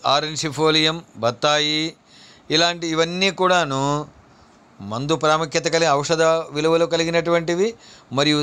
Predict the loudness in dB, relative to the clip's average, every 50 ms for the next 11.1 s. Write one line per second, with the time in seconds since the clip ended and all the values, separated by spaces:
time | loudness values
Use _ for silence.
0 | -2 -4 -2 -2 0 0 0 0 0 -2 -4 -2 -2 -2 -2 -2 -2 -4 -4 0
1 | 2 2 2 2 0 -2 -2 -2 -2 -2 -2 -4 -4 -4 -4 -4 -2 -2 -2 -4
2 | -2 -2 0 0 2 2 2 0 0 -4 -10 -20 -14 _ -2 -2 0 0 0 -2
3 | -2 -4 -2 -2 -4 -4 -4 -4 -2 0 2 2 2 2 0 0 -4 -2 -2 -2
4 | -4 -4 -4 -2 -2 -2 -2 -4 _ -20 -20 -20 -20 _ _ _ _ _ -20 _
5 | _ _ _ _ _ _ _ _ _ _ _ _ _ _ -20 -20 -20 -12 -4 -2
6 | 0 2 2 2 0 -2 -4 -10 -10 -6 -4 -2 -2 -2 -2 -4 -2 -2 0 0
7 | 0 -2 -2 -4 -8 -8 -10 -14 _ -20 -20 -20 -20 -20 -20 -20 _ _ -6 -6
8 | -2 0 0 2 2 0 -2 -2 -4 -8 -14 _ _ _ _ _ _ -4 -2 0
9 | 2 2 2 2 2 2 2 0 0 0 -2 -2 -2 -2 -2 -4 -6 -10 -12 -14
10 | -16 _ _ _ _ _ -18 -8 -2 0 2 2 2 0 0 0 0 -2 0 2
11 | 2 2